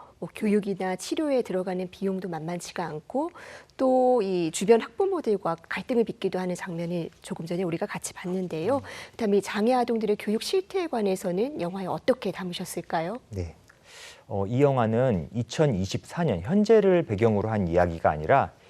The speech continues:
Speaker 2: 이천십 년대 중후반을 배경으로 하는 일종의 시대극입니다.
Speaker 1: 네.
Speaker 2: 하지만 문제는 이 영화 속에서 다뤄지는 이야기들이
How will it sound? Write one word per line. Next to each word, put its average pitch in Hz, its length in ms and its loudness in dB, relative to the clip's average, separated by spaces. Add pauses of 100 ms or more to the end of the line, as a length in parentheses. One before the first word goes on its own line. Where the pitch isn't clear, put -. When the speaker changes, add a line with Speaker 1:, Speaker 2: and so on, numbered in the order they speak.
(240)
Speaker 2:
이천십 131 560 -4
년대 143 440 2
중후반을 135 680 4
배경으로 87 580 0
하는 95 320 -2 (180)
일종의 156 340 -2
시대극입니다. 101 880 0
Speaker 1:
네. - 60 -20 (540)
Speaker 2:
하지만 165 320 2
문제는 113 640 4
이 101 140 2
영화 110 240 4
속에서 110 600 2
다뤄지는 98 540 0
이야기들이 85 720 0